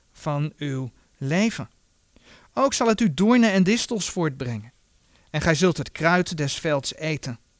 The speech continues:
In het zweet van uw aanschijn zult gij brood eten, totdat gij tot de aarde weerkeert, aangezien gij daar uitgenomen zijt, want gij zijt stof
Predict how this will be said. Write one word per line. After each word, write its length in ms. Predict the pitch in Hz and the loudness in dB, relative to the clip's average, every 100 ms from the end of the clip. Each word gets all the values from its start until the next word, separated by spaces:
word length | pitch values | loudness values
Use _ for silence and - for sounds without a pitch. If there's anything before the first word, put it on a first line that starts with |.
| _ _ _ _ _ - - - | _ _ _ _ _ -20 -20 -10
In 140 | 147 | -4
het 140 | 151 - | -2 -2
zweet 320 | 175 196 226 | 2 4 4
van 140 | 208 | 4
uw 120 | 185 160 | 2 4
aanschijn 580 | 180 226 - 220 226 | 4 4 4 4 4
zult 240 | 208 214 196 | 6 4 2
gij 240 | - 156 | 0 0
brood 360 | 143 143 208 277 | 0 2 2 2
eten, 440 | 175 156 - 254 _ _ _ _ _ _ _ _ _ - _ - | -2 -2 -4 -8 _ _ _ _ _ _ _ _ _ -20 _ -2
totdat 460 | 233 220 208 - - - | 2 4 4 2 -12 -12
gij 280 | - 185 | -2 -2
tot 180 | 180 165 | -2 -4
de 140 | - - | -6 -2
aarde 340 | 165 185 165 | 2 4 4
weerkeert, 580 | 156 147 - 117 110 - _ _ _ - - | 2 2 0 -8 -10 -20 _ _ _ -20 -10
aangezien 520 | - 180 170 156 175 | 0 2 2 2 2
gij 260 | 160 151 139 | 2 2 2
daar 180 | 139 135 | 2 2
uitgenomen 640 | 143 190 - 214 185 175 | 2 0 2 2 4 2
zijt, 380 | 151 156 143 - - _ _ _ | 0 -2 -2 -6 -16 _ _ _
want 180 | - 165 | -4 -2
gij 180 | 143 156 | 0 0
zijt 260 | 143 117 | 0 -2
stof 460 | - - 254 - - | -4 -4 -4 -6 -12